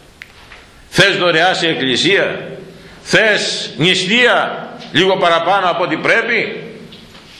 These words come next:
Θέλεις εκκλησιασμό; Θέλεις κάτι άλλο;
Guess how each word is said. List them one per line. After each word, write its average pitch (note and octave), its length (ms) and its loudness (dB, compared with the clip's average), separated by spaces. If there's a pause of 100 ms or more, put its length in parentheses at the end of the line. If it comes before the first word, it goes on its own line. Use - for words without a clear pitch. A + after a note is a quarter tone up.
(100)
Θέλεις G#3+ 500 2
εκκλησιασμό; D#3+ 1040 2
Θέλεις F#3 260 0
κάτι F3 320 0
άλλο; A#3 640 -2